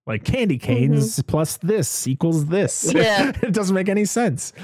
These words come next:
Speaker 2: Yeah.
Speaker 1: And he's, like, doing,
Speaker 2: 'Cause then
Speaker 1: like,
Speaker 2: we
Speaker 1: weird experiments. Yeah.
Speaker 2: Yeah, and then he goes to Doctor Finkelstein to have him make reindeer.
Speaker 1: Yes. And then that's when he
Speaker 2: And
Speaker 1: hires Lock, Shock, and Barrel, right? To
Speaker 2: Yeah.
Speaker 1: kidnap Sandy Claus.
Speaker 2: Yeah.
Speaker 1: And
Speaker 2: Yeah.
Speaker 1: he's like,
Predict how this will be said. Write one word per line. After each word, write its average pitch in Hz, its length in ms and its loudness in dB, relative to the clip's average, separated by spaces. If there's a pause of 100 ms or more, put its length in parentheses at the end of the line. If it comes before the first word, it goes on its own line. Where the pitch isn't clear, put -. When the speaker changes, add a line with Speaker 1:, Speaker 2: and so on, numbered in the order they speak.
(180)
Speaker 2:
Yeah. 208 320 -2
Speaker 1:
And 151 80 -2
he's, 147 120 0
like, 135 220 -2
doing, 135 160 2
Speaker 2:
'Cause 131 140 2
then 127 160 2
Speaker 1:
like, - 80 0
Speaker 2:
we 117 80 2
Speaker 1:
weird 113 180 2
experiments. 110 680 -4
Yeah. 80 180 -8 (440)
Speaker 2:
Yeah, 214 540 -6
and 233 140 -4
then 233 100 -4
he 233 80 -4
goes 233 260 -4
to 240 80 -6
Doctor 214 300 -6
Finkelstein 214 580 -8
to 208 80 -6
have 196 160 -4
him 196 120 -6
make 185 200 -6
reindeer. 196 500 -6
Speaker 1:
Yes. - 640 -4 (420)
And 127 120 0
then 131 100 2
that's 147 260 -2
when 147 100 0
he 135 60 2
Speaker 2:
And 120 80 0
Speaker 1:
hires 117 520 0 (520)
Lock, 110 220 -2
Shock, 101 260 -2
and 98 120 -4
Barrel, 82 260 -6
right? 95 240 -8 (200)
To - 80 -4
Speaker 2:
Yeah. 110 40 -4
Speaker 1:
kidnap 101 460 -4 (340)
Sandy 95 440 -2
Claus. 92 560 -2 (720)
Speaker 2:
Yeah. - 80 -4
Speaker 1:
And 92 260 -2
Speaker 2:
Yeah. - 180 -6
Speaker 1:
he's 110 200 -4
like, 98 140 -2